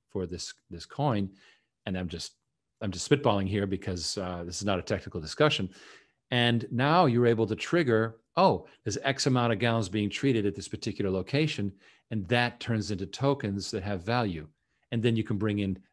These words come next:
a desalination plant. You can bring in air harvesting plants. You can do all kinds of players. Even virgin water generation can be put on this. So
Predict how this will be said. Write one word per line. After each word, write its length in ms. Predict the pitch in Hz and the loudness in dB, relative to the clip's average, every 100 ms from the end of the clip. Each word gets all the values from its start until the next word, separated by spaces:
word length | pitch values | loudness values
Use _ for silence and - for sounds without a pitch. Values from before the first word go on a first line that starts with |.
| - | -8
a 100 | 107 | -6
desalination 800 | 98 113 120 113 117 156 156 110 | -2 -2 0 0 2 0 0 -4
plant. 320 | - 92 73 - - - - | -4 -6 -6 -14 -20 -12 -4
You 120 | 107 | -4
can 180 | 120 98 | -2 -2
bring 240 | 110 107 | -2 -2
in 200 | 110 - 120 | -2 -2 0
air 160 | 127 | 0
harvesting 580 | 113 147 151 143 - 98 | 2 2 2 0 -2 -6
plants. 360 | - 90 76 - | -6 -8 -8 -10
You 60 | |
can 80 | 120 | -6
do 160 | 139 - | -6 -4
all 220 | 143 - | -2 -2
kinds 300 | - 143 127 | -2 -2 -2
of 100 | - | -6
players. 420 | 101 87 90 - _ _ - | -6 -6 -6 -12 _ _ 0
Even 340 | 131 127 131 | 2 4 2
virgin 400 | 101 131 113 113 | 4 4 4 0
water 400 | 110 117 113 110 - _ - | 2 2 2 0 -8 _ -8
generation 680 | 110 107 110 135 - 98 | -4 0 2 2 0 -4
can 160 | 92 98 | -4 -6
be 80 | 92 | -6
put 200 | - 92 | -8 -8
on 140 | 80 | -8
this. 140 | 69 - | -10 -8
So 280 | 113 98 | -4 -6